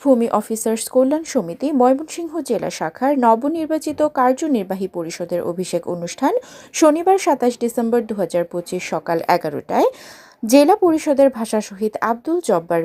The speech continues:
মিলনায়তনে অনুষ্ঠিত হয়েছে। প্রশাসনের শীর্ষ কর্মকর্তা, সংগঠনের নেতৃবৃন্দ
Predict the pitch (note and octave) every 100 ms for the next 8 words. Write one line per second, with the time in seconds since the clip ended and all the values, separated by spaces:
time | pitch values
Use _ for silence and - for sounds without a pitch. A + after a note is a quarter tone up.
0 | E3+ G#3+ B3+ G#3+ C#3+ - D3+ G#3+ G#4+ G#3
1 | F3+ E3 - - C#3 C3 - - - -
2 | - _ _ _ _ - - - D4 E4
3 | F#4+ F#4+ F#4+ F4+ D#4 C#4 C#4+ C4 A3 F3
4 | E3+ E3+ - B3+ D4+ - C#4 C#4 C#4+ C#4+
5 | C#4 C#4 C#4 F#3 E3+ E3+ F3+